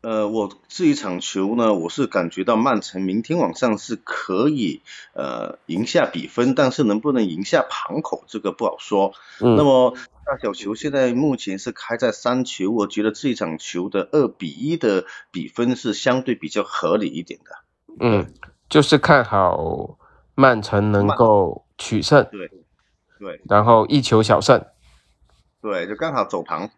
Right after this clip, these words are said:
Speaker 1: 就是这样子。
Speaker 2: 嗯，嗯，
Speaker 1: 对。
Speaker 2: 那如果二串一的话，我们肯定是直接上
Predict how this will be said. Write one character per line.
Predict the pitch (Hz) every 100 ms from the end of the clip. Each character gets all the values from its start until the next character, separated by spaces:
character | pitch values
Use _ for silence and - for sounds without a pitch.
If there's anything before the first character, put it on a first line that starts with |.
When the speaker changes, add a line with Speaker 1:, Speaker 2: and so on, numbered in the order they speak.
| _
Speaker 1:
就 | 98
是 | 98
这 |
样 | 95 95
子。 | 113 87 _ 127
Speaker 2:
嗯， | 120 117 107 101
嗯， |
Speaker 1:
对。 | - _ _
Speaker 2:
那 | 147 156 135 117 - - _ -
如 | 113 135
果 | 127 113 107 104
二 | - 139
串 | - 135 120 117
一 | 127 131
的 | 113 107
话， | 123 113 101 87 - _ _ _
我 | -
们 | 104 107
肯 | 107
定 | 117 120
是 | 131 117 101 90
直 | 113 101
接 | 120
上 | 113 117 104 98 82